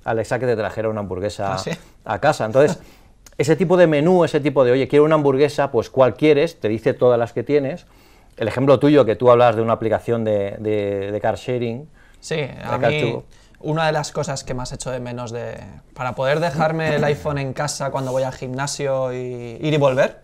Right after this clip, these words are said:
Speaker 1: Ujú.
Speaker 2: es poder tener una aplicación para el típico Car to go, City, estas
Speaker 1: Ujú.
Speaker 2: aplicaciones de car sharing,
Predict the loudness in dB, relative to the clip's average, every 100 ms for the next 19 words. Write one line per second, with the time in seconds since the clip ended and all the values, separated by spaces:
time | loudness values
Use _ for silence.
0 | _ -10 -8 -10 -6 -4 -2 -2 -2 -2
1 | -4 -4 -6 -6 -6 -6 -6 -6 -6 -10
2 | -8 -8 -8 -10 -4 -2 -2 -4 -10 -6
3 | -6 -6 -6 -8 -8 -8 -6 -6 -6 -8
4 | -10 -8 -10 -10 -12 -10 -8 -8